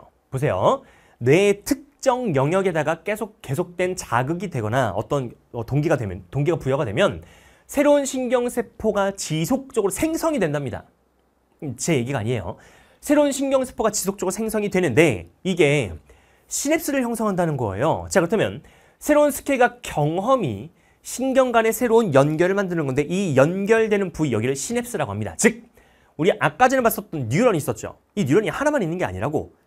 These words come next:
천억 개 가까이 된다며. 이 뉴런과 이 뉴런, 천억 개가 모두가 지금 다 연결되어 있는 게 아니고 이것과 이것이 강하게 연결되는 그 연결되는 부위를 시냅스라고 한대요. 뭐 그렇다고 합니다.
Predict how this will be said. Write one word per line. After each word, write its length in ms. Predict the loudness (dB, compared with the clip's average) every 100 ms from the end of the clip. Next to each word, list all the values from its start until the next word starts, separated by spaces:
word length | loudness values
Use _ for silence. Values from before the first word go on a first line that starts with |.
| -14
천억 300 | -2 0 2
개 100 | 0
가까이 240 | 0 -2
된다며. 300 | -2 -4 -6 -12 _ _ _ _
이 180 | 2 2
뉴런과 400 | 6 4 6 4 4
이 120 | 0
뉴런, 360 | 0 -2 -2 -8 _ _ _
천억 340 | -4 2 2 2
개가 200 | 2 4
모두가 480 | 6 4 2 0
지금 220 | 0 -2 -4
다 220 | -2 -2
연결되어 520 | -2 2 2 2 -2
있는 160 | -4 -6
게 80 |
아니고 480 | -8 -8 -8 -8 -10 -16 -20 _ _ _ _ _
이것과 380 | 4 4 6 4
이것이 280 | 4 0
강하게 500 | -4 -2 0 0 0
연결되는 520 | 2 0 0 0 0 0
그 180 | 0
연결되는 680 | 2 0 0 0 0 0 -4
부위를 280 | -4 -2 -2
시냅스라고 560 | -4 -4 -4 -2 -4 -4
한대요. 420 | -2 2 4 2
뭐 80 | 0
그렇다고 320 | -4 -4 -8
합니다. 580 | -8 -6 -4 -2 -2